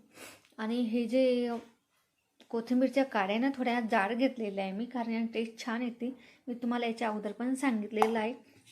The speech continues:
तर आता आपण याला मी मिक्सरच्या भांड्यामध्ये टाकून घेतलेले सर्व बारीक करून घेते. तर इथे आपली चटणी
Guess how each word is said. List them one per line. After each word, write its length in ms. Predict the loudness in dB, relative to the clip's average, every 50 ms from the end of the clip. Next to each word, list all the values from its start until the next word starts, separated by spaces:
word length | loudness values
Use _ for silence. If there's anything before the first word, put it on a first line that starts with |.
| -20 _ _ 0
तर 80 | 0 2
आता 220 | 2 2 0 0
आपण 260 | -2 0 0 -2 0
याला 260 | 0 0 0 -2 -2 -4 -6 -10 _ _ -20 -20 _ _ _ -8
मी 200 | -4 -2 -2 0
मिक्सरच्या 480 | 0 -2 -4 -4 -4 -6 -6 -4 -4 -2
भांड्यामध्ये 440 | -2 -2 -2 -2 -4 -2 -4 -4 -4
टाकून 420 | -4 -6 -6 -6 -4 -2 -2 -2
घेतलेले 300 | -2 -4 -6 -4 -4 -6
सर्व 260 | -4 -4 -6 -6 -4
बारीक 320 | -4 -2 -2 -2 -2 -4 -4
करून 340 | -2 -2 0 0 2 2
घेते. 480 | 2 0 0 -2 -4 -4 -4 -6 -12 _ _ _ _ _ _ _ _ _ _ _ _ _ _ _ _ _ _ _ _ _ _ _ _ -2
तर 120 | 0 0
इथे 240 | 0 -2 -4 -2 -2
आपली 280 | -2 -2 -2 -2 -2 -2
चटणी 360 | -2 -2 -4 -2 -2 -2 -2